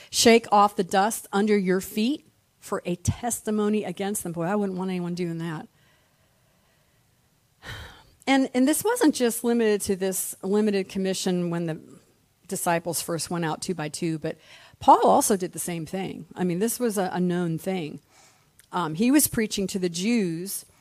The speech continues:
in the synagogue, synagogue at Antioch, and the Jews were being mean and hateful.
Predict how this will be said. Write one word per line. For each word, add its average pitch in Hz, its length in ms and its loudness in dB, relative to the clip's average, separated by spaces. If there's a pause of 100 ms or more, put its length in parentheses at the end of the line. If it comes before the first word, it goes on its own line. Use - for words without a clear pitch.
(560)
in 208 120 6
the 196 100 4
synagogue, 196 560 2 (460)
synagogue 190 560 0
at 180 120 -6
Antioch, 175 720 -4 (1300)
and 214 300 6
the 190 60 4
Jews 254 580 6
were 226 140 2
being 196 640 -2
mean 220 360 0 (880)
and 185 120 0
hateful. 180 560 0